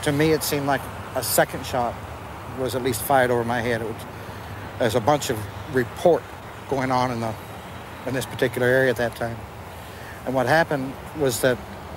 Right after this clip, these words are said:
while I was laying on the ground, it seemed like a gentleman came from this particular direction. And I thought it was a police officer because he had a uniform of a police officer. But he didn't wear a hat, and he had dirty hands.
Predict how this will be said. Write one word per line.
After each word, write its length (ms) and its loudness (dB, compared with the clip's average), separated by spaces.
while 140 8
I 40 6
was 140 2
laying 220 4
on 80 4
the 80 -2
ground, 340 4
it 40 -6
seemed 180 4
like 160 4
a 60 -2
gentleman 360 2
came 200 0
from 160 -4
this 160 6
particular 420 4
direction. 460 4
And 100 2
I 80 6
thought 220 8
it 40 2
was 120 -2
a 60 -4
police 340 4
officer 400 2
because 300 0
he 60 0
had 160 0
a 60 0
uniform 540 0
of 80 -6
a 60 -4
police 340 -4
officer. 340 -2
But 80 2
he 60 0
didn't 240 2
wear 140 6
a 40 4
hat, 300 2
and 160 0
he 200 -2
had 160 0
dirty 220 2
hands. 480 -6